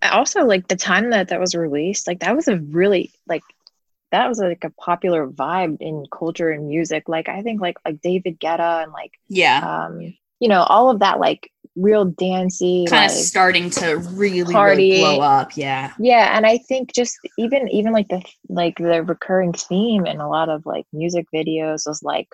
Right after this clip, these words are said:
Speaker 1: party, rooftop, like, good time, you know. I know it's just, like, also something that will always be popular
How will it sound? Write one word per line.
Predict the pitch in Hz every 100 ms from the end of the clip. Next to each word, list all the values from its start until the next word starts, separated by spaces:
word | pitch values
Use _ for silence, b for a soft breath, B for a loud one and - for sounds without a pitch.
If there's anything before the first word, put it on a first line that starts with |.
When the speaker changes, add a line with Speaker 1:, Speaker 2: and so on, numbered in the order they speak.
| _ -
Speaker 1:
party, | 185 185 175 170 165
rooftop, | 180 180 - 185 175 170 165 160 160
like, | 160 175 185
good | - 175
time, | - 185 170 170 170 180
you | 185
know. | 165 - B B B
I | - 277
know | 262
it's | 233
just, | 202 180
like, | 165 - _ _ _ _
also | - 156 - 160 156 -
something | 160 156 147 147
that | - - _ _ _ _ -
will | 160
always | - 147 139 135
be | -
popular | - - - 156 151 - -